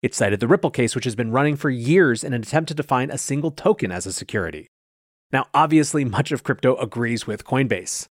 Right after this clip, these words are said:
Cyrus E V M writes, "This presentation tells a compelling story with the right tone. Coinbase was founded in America to cement the United States as a finance and technology hub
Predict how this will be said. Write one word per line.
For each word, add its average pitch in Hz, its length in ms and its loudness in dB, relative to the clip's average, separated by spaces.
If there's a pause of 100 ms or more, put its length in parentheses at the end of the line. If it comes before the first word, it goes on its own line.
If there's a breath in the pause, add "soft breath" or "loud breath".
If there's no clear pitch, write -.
(120)
Cyrus 143 440 2
E 147 100 0
V 135 160 2
M 139 180 2
writes, 143 280 2
"This 185 160 -2
presentation 196 640 2
tells 170 240 2
a 165 40 0
compelling 170 460 0
story 196 400 4
with 143 400 4
the 131 80 -2
right 117 400 0
tone. 135 380 0 (600)
Coinbase 147 340 4
was 139 100 -2
founded 175 500 2
in 196 160 6
America 185 480 4
to - 140 -8
cement 147 320 2
the 170 80 -2
United 147 340 2
States 170 340 2
as 151 140 -2
a 147 80 -2
finance 175 560 0
and 131 140 -8
technology 131 560 -2
hub 170 340 -2